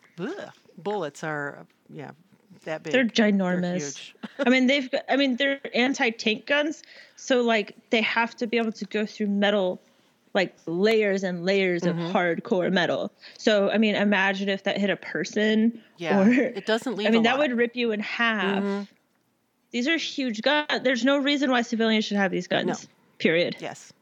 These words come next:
Speaker 1: <laughs> I agree.
Speaker 2: <laughs>
Speaker 1: So on
Speaker 2: So
Speaker 1: January eleventh, the A T F goes across the street from the compound to an empty house,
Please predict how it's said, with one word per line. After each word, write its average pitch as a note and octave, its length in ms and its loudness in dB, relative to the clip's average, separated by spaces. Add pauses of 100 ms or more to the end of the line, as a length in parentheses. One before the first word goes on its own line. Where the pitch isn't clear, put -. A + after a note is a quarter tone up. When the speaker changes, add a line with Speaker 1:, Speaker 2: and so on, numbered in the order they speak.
(300)
Speaker 1:
<laughs> - 280 -6 (140)
I G#3+ 40 -8
agree. C4 420 -12 (100)
Speaker 2:
<laughs> - 460 -4
Speaker 1:
So - 200 -2
on A#3 100 2
Speaker 2:
So C4+ 100 -2
Speaker 1:
January D#4+ 400 2
eleventh, F#3 480 -4
the - 140 -12
A A3 140 -6
T C4+ 200 -6
F G3+ 300 0 (360)
goes A3+ 280 0
across - 480 -4
the C4+ 80 -10
street B3+ 360 -12
from G3 200 -6
the E3+ 80 -6
compound G3+ 640 -6
to E3+ 100 -10
an D#3+ 100 -6
empty G#3+ 320 -6
house, E3+ 640 -10